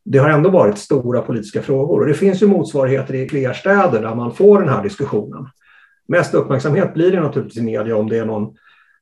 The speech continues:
sverigedemokrat inblandad som har synpunkter på någon målning eller någonting. Men jag tycker inte man ska blunda för att det här är faktiskt något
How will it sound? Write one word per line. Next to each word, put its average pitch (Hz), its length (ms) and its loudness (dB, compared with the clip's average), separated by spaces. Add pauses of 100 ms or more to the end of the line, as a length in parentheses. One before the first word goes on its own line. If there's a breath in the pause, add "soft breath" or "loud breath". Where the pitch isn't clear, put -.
sverigedemokrat 127 600 2
inblandad 110 500 0
som 104 140 0
har 110 60 -2
synpunkter 110 500 -6
på 117 120 -6
någon 107 160 -6
målning 107 380 -4
eller 104 120 -4
någonting. 110 280 -6
Men 135 240 0
jag 131 360 -6
tycker 160 260 -2
inte 135 140 -2
man 160 140 0
ska 170 160 2
blunda 170 340 0
för 113 220 0
att 107 120 -4
det 131 60 -4
här 120 180 -4
är 117 40 -4
faktiskt 127 320 -10
något 120 140 -10